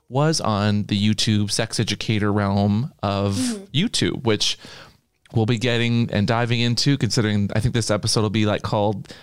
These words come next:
Speaker 1: Not Advertiser Friendly or something, something appropriate and topical in that regard, because you and I both teach sex education in an approachable, accessible, easy to digest sort of way. But I would love if you gave me kind of your, your elevator speech that you give people whenever they ask,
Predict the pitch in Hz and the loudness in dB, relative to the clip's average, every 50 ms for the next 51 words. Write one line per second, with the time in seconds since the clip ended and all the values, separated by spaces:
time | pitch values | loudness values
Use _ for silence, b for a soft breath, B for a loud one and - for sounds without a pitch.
0 | B B 101 110 110 110 - - 107 107 101 110 107 - 110 104 101 107 104 - | B B -2 -2 -2 -2 -2 -2 -4 -4 -2 -2 -2 -2 -2 0 0 -2 -2 -2
1 | - 107 101 98 101 101 98 92 101 - 113 107 107 - 104 101 101 98 - B | -2 -2 0 2 2 2 2 2 0 0 0 0 0 0 0 0 0 0 -2 B
2 | B B B B B B B - 220 208 220 190 185 - 151 - - 214 170 156 | B B B B B B B -2 0 0 0 0 0 -2 -2 -2 0 0 0 2
3 | - 165 160 156 147 151 - - 139 135 - - 143 120 - - - - 117 104 | 2 2 2 2 0 -2 -2 -4 -2 -2 -2 -2 -2 -2 0 -2 0 0 2 2
4 | 113 120 117 104 - - 107 - 107 110 120 131 131 127 - - 135 117 113 107 | 2 2 0 0 -2 -2 -2 0 0 0 0 -2 -2 -4 -2 0 0 0 0 0
5 | 107 - 127 123 127 127 120 110 110 - 117 110 - - - 120 107 - - - | -2 -2 0 0 2 2 2 0 0 -2 -2 -4 -4 -4 -2 -2 -2 -2 -2 -4
6 | - - - - - 170 - - - 143 - - 123 101 104 - - 113 120 127 | -4 -6 -6 -4 -4 -2 -2 -2 -4 -4 -2 -2 -2 -2 0 0 0 0 2 2
7 | 110 101 101 - - 131 120 110 - 110 120 123 120 120 113 B B B B B | 2 2 0 0 0 -2 -2 0 -2 -2 0 0 0 0 -2 B B B B B
8 | B B B B B - - - 156 143 - - 139 127 135 131 123 123 127 123 | B B B B B -8 -4 -2 0 0 0 -2 -2 -2 0 0 0 0 -2 -4
9 | B B B B B B - 170 165 160 151 147 160 147 123 123 117 113 117 - | B B B B B B 0 2 2 2 4 2 2 0 0 0 -2 -2 -2 -2
10 | - 117 107 107 - - - 120 110 101 98 92 98 104 101 98 95 92 - - | -2 -2 0 0 0 0 0 0 0 0 -2 -2 -2 0 0 0 0 0 -2 -4
11 | - 117 - 135 127 120 - - - - 143 147 170 160 185 220 277 240 - - | -4 -2 -2 -2 -2 -2 -4 -6 -6 -4 -2 0 0 2 0 0 0 -2 -4 -4
12 | 175 156 - 135 131 127 131 117 - 135 123 113 113 104 107 117 110 110 113 - | -4 -2 -2 -2 0 0 -2 -2 0 0 0 0 -2 -2 0 0 0 0 0 0
13 | 98 196 202 156 127 117 107 107 101 98 101 - - 117 98 - - 110 - 101 | 0 2 2 2 2 2 2 0 0 0 0 0 0 -2 -2 -2 -2 -2 -2 0
14 | 98 - 107 95 - 117 101 - - 101 104 104 104 104 101 101 101 101 104 107 | 0 0 -2 -2 0 -2 -2 -2 0 0 0 0 2 2 0 0 0 0 -2 -4
15 | - - | -6 -8